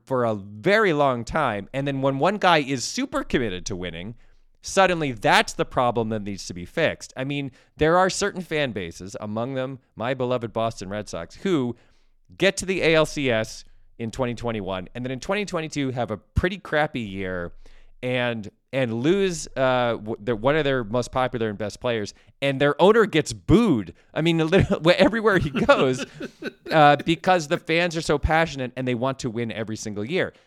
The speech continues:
Speaker 1: That is not the case with most teams. Most teams don't have fan bases that react that way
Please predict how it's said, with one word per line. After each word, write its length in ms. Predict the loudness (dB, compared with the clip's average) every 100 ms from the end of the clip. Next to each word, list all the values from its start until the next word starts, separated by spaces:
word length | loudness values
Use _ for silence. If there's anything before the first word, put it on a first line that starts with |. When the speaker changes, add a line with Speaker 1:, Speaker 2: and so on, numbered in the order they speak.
| _ 4
Speaker 1:
That 200 | 4 4
is 180 | 2
not 320 | 0 -2 -2 -6
the 80 | -8
case 540 | -6 -4 -6 -10 -16 _ _ _ -6
with 180 | -4 -2
most 500 | 2 2 2 -2 -16 -6
teams. 440 | -4 -4 -6 -8
Most 320 | -4 -4 -4
teams 260 | -6 -8 -4
don't 220 | -2 0
have 160 | -2 -4
fan 240 | -4 -4
bases 340 | -6 -8 -8 -6
that 100 | -4
react 360 | -2 -2 0
that 180 | 0 0
way 300 | -2 -2